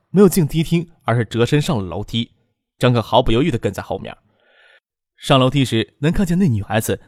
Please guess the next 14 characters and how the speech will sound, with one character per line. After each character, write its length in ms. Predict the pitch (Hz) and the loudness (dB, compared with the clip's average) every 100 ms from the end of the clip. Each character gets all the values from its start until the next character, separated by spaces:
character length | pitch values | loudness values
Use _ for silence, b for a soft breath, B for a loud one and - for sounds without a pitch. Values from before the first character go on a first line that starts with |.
| b | b
短 140 | 117 | -2
裙 140 | 104 120 | 0 0
下 160 | 113 | 0
包 180 | 101 123 | 2 2
着 180 | 117 98 b | 2 -2 b
结 140 | - 175 | -2 -2
实 120 | 185 | 0
小 180 | - 98 | -2 -2
臀 140 | 127 | -2
的 60 | - | -4
白 180 | 98 | -4
色 140 | 117 131 | -2 -2
内 160 | 139 | -2
裤， 360 | 110 113 92 _ | -4 -6 -8 _